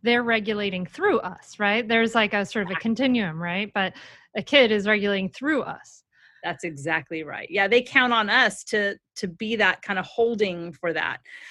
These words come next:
Speaker 2: So I say, "Oh, J P, you're so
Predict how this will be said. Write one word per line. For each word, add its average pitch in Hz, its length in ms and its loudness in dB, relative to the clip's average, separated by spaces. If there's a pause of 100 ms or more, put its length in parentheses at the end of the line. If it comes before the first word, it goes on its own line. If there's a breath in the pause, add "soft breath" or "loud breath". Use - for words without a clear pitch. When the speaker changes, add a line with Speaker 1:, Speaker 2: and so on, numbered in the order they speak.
(260 loud breath)
Speaker 2:
So 226 420 6
I 220 180 2
say, 220 400 -2
"Oh, 247 320 2
J 226 300 0
P, 226 400 -8
you're 226 260 -4
so 220 960 -2